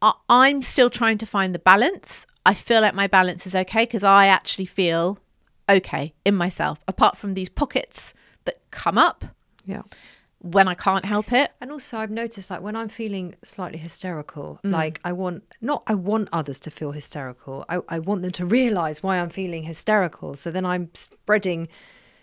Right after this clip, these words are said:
Speaker 1: Mm.
Speaker 2: hysteria as well.
Speaker 1: Yes.
Speaker 2: "Well, but did you hear about this? And did you see this?" And,
Speaker 1: But
Speaker 2: and
Speaker 1: it
Speaker 2: that's
Speaker 1: breeds, it all breeds it.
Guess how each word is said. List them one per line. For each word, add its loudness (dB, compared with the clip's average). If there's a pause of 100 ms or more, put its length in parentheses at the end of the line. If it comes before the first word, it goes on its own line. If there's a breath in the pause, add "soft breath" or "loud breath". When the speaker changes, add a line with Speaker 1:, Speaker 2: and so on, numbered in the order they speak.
(180 soft breath)
Speaker 1:
Mm. -2
Speaker 2:
hysteria 4
as 0
well. 4
Speaker 1:
Yes. 8
Speaker 2:
"Well, 12
but 6
did 2
you 4
hear 4
about 6
this? 4
And 2
did 0
you 0
see -2
this?" 2
And, 2
Speaker 1:
But 2
Speaker 2:
and 6
Speaker 1:
it 4
Speaker 2:
that's 6
Speaker 1:
breeds, 8
it -2
all 4
breeds -4
it. -6